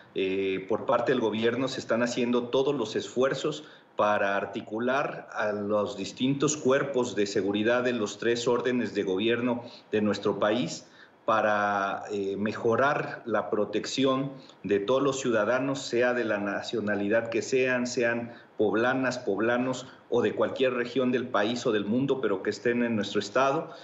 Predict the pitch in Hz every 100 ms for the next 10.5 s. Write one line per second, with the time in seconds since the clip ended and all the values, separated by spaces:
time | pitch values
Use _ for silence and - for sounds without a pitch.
0 | - - 107 120 131 123 120 104 131 151
1 | 143 - - - - 113 127 - 127 135
2 | 120 - 135 151 147 123 123 135 139 -
3 | 107 101 127 131 131 143 127 - 110 104
4 | 104 - 135 139 127 - 107 101 107 98
5 | 95 131 131 135 123 104 98 98 101 113
6 | 160 - 139 139 123 101 107 104 104 95
7 | - - - 107 107 120 120 123 120 127
8 | 135 117 - 104 104 98 101 - 135 147
9 | 147 104 - 123 120 123 135 113 - 107
10 | 107 104 143 156 156